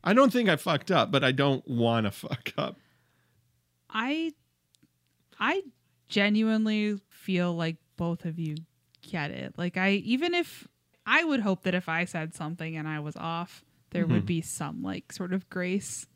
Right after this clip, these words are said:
Speaker 2: given. There's nothing wrong with bringing up, <laughs> like, it's a woman singing, it's a woman's perspective, it feels different. And if you don't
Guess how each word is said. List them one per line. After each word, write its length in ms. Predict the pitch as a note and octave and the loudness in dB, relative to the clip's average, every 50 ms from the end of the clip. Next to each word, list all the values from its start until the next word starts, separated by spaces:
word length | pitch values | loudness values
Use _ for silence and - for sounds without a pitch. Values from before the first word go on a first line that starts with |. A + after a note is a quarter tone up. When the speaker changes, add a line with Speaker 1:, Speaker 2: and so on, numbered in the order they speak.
| _ A#3 | _ -18
Speaker 2:
given. 500 | - - G#3 G3 G3 G3+ F#3+ G3+ A3 A#3+ - _ _ _ - - - - - - - - _ _ _ _ _ _ _ _ _ _ _ _ _ | -6 -6 -4 -4 -2 -2 2 2 2 0 0 _ _ _ -20 -20 -20 -20 -20 -20 -20 -20 _ _ _ _ _ _ _ _ _ _ _ _ _
There's 260 | - G#3+ A#3+ C#4+ C4 - | 6 8 8 8 8 6
nothing 680 | A#3+ A#3 A3+ A#3 A#3 - - A#3+ A#3 A3+ A3+ A3 A3 - - _ _ _ _ _ _ _ _ _ _ _ | 4 4 4 4 2 2 2 2 2 4 2 0 -2 -4 -10 _ _ _ _ _ _ _ _ _ _ _
wrong 600 | F3+ E3+ F3+ F3+ E3+ E3 E3 E3 E3 D#3+ E3 D#3+ | -6 -4 -2 0 0 0 0 -2 -2 -2 -4 -2
with 300 | D#3+ E3+ E3+ E3 E3 - | -2 -2 -2 -2 -4 -8
bringing 400 | - E3+ E3 D#3+ D#3+ D#3+ E3 E3 | -6 -6 -4 -4 -2 -4 -4 -4
up, 300 | D#3 D3+ D#3 E3 - - - - _ _ _ | -4 -4 -6 -8 -10 -14 -16 -16 _ _ _
<laughs> 340 | - - - - - F#3+ - | -10 -8 -8 -10 -10 -4 0
like, 300 | G#3+ G3+ F#3 - - - _ _ _ _ _ _ _ _ | 0 0 0 -2 -6 -8 _ _ _ _ _ _ _ _
it's 200 | - - E3 - | -14 -12 -8 -4
a 100 | G3 G#3+ | -4 -2
woman 320 | A3 A#3+ C4 C4 C4+ C4 A#3+ | 0 2 4 6 4 4 4
singing, 280 | B3+ C4+ C4 C4 B3+ B3 | 2 4 4 4 4 2
it's 100 | A#3+ - | 2 0
a 60 | G#3 | 0
woman's 300 | F#3 F#3+ G3 G3+ G3+ F#3 | 0 2 2 2 0 0
perspective, 520 | - G#3+ G3+ G3 - F#3 F3+ F3 - F#3 E3+ | -2 -4 -4 -2 -2 -2 -2 -2 -4 -8 -8
it 100 | E3 - | -8 -8
feels 280 | - F#3+ F3 E3 E3 | -6 -4 -4 -4 -6
different. 560 | D#3+ - G#3 G3 - - F#3 E3+ E3 E3+ - - _ _ _ _ _ _ _ _ _ _ _ - | -4 -2 -2 -2 -2 -2 -2 -2 -2 -4 -6 -10 _ _ _ _ _ _ _ _ _ _ _ -4
And 160 | F#3+ G3+ G3+ | 0 2 2
if 100 | A3 G3 | 2 2
you 120 | G3 G#3+ A#3 | 2 2 4
don't 180 | C4 C#4 - | 4 2 2